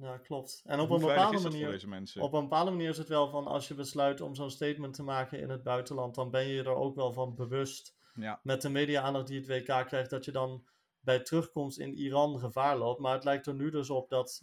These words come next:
Speaker 1: door medewerking van de Qatarese autoriteiten die mensen misschien nou in Qatar al, eh,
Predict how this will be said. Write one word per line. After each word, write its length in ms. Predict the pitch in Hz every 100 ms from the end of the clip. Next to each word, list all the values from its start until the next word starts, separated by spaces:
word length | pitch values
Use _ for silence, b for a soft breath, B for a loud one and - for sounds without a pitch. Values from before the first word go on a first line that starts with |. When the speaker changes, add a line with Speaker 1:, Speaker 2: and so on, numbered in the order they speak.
| -
Speaker 1:
door 240 | 143 143 135
medewerking 680 | 139 160 156 147 131 139 127
van 120 | 131
de 100 | 127
Qatarese 640 | - 143 135 127 170 170
autoriteiten 720 | 139 131 127 123 123 117 120 135
die 120 | 135
mensen 320 | 131 127 147
misschien 360 | 135 - 143 135
nou 280 | 127 127 -
in 260 | 139 135
Qatar 580 | - 139 160 147 117 110
al, 400 | 110 107 110 -
eh, 220 | 113 113